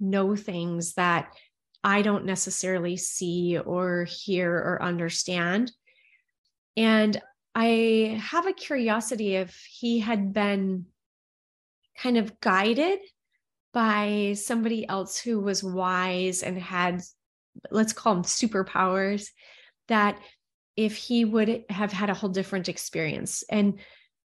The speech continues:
I, I try often to put myself in his shoes and the things that he's gone through in his life and how I might be, um, you know, because n-,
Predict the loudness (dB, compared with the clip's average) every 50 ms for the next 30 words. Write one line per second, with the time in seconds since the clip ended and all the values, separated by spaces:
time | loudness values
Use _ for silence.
0 | _ _ _ _ _ _ _ _ 2 4 4 4 4 2 2 2 2 0 -4 -8
1 | -6 -4 -4 -4 -4 -4 -4 0 2 2 2 2 2 4 2 2 2 0 0 0
2 | 0 -2 -4 -6 -4 -2 -2 0 0 0 -2 -2 0 0 0 0 0 -2 -2 -2
3 | 0 0 2 2 2 2 0 -2 -4 -4 -4 -2 -2 0 -2 -2 -4 -2 -2 -2
4 | -2 -2 -4 -6 -6 -6 -4 -4 -2 -2 -2 -4 -8 -10 -14 -18 -20 _ -12 -6
5 | -2 0 2 2 2 0 -2 -2 -2 0 0 0 -2 -2 -2 0 0 0 0 0
6 | -2 -4 -2 -2 -2 -2 -4 -8 -20 _ _ _ _ _ _ _ -4 0 2 2
7 | 2 2 2 2 4 4 6 6 4 4 2 0 -2 -6 -12 -12 -12 _ -6 -2
8 | -2 0 0 0 0 -2 -4 -6 -8 -12 -16 -20 -16 _ -4 -2 0 0 0 0
9 | 0 0 0 0 -2 -2 -2 -4 -6 -8 _ _ -20 -20 -20 -20 -20 _ _ 2
10 | 4 4 4 2 0 -4 -6 -6 -6 -2 0 0 4 6 6 6 6 4 0